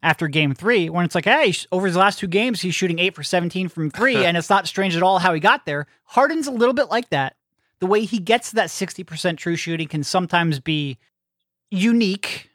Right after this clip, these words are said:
Speaker 1: we'll call it, but at the end of the day, he has been a huge positive, for sure.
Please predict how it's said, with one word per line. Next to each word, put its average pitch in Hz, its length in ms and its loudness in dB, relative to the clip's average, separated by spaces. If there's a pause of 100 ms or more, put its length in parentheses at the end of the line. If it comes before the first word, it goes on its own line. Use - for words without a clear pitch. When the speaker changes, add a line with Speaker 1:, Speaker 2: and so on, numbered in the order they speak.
(100)
Speaker 1:
we'll 180 140 -2
call 151 300 2
it, 156 140 -4 (320)
but 185 120 2
at 185 100 2
the 175 120 -10
end 208 120 2
of 226 80 -2
the 208 80 -2
day, 170 240 2
he 151 140 -2
has 160 100 -2
been 151 180 -2
a 147 120 -2
huge 131 260 -6
positive, 123 400 -6 (220)
for 160 100 -20
sure. - 200 -12